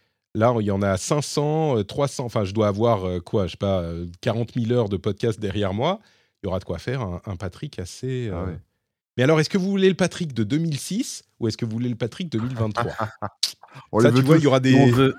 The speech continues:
Speaker 3: nous, on
Speaker 1: il y aura des,
Speaker 3: ouais.
Speaker 1: des petits sliders, tu sais. Alors, que, comment tu le
Speaker 3: C'est
Speaker 1: veux ?
Speaker 3: ça.
Speaker 1: Est-ce que tu veux un
Speaker 3: Non,
Speaker 1: petit
Speaker 3: mais nous, on veut
Speaker 1: Bon.
Speaker 3: Fit Patrick.
Speaker 1: Ah, vous voulez Fit Patrick ?
Speaker 3: C'est
Speaker 1: Je
Speaker 3: tout.
Speaker 1: comprends, je comprends.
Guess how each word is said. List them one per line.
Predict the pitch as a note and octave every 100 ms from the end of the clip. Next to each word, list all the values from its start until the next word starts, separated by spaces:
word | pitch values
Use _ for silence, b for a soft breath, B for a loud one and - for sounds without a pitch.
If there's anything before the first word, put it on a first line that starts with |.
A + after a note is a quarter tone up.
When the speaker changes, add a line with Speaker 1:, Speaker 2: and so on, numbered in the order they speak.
| -
Speaker 3:
nous, | A#2+ C3+ C#3
on | B2 C#3
Speaker 1:
il | C#3+
y |
aura | C#3+ D3
des, | B2+
Speaker 3:
ouais. | A#2
Speaker 1:
des | B2
petits | C3+ G#3
sliders, | G3 G3 F#3 F3 G3 F3
tu | -
sais. | B2+ C#3+ C#3+ D3+ _ _ _ -
Alors, | B2+ C3 A#2+
que, | C3+ B2+
comment | E3 C#3+
tu | D#3 D3+
le | C3
Speaker 3:
C'est |
Speaker 1:
veux ? |
Speaker 3:
ça. | C#3+
Speaker 1:
Est-ce | A#2+
que | -
tu | A#2+ B2+
veux | B2+
un | B2
Speaker 3:
Non, | C3
Speaker 1:
petit |
Speaker 3:
mais | D3
nous, | F3
on |
veut | D3 C#3+
Speaker 1:
Bon. | -
Speaker 3:
Fit | - E3+ -
Patrick. | E3 D#3+ - E3+ C#3+ - _ -
Speaker 1:
Ah, | D3+ F#3 F#3
vous | D#3+
voulez | E3+ G3 G3+
Fit | G3
Patrick ? | G3+ E3+ F3 - G#3+ C3+
Speaker 3:
C'est | B2+
Speaker 1:
Je |
Speaker 3:
tout. | D3
Speaker 1:
comprends, | A2+ - C3 G2+
je |
comprends. | F2 - _ -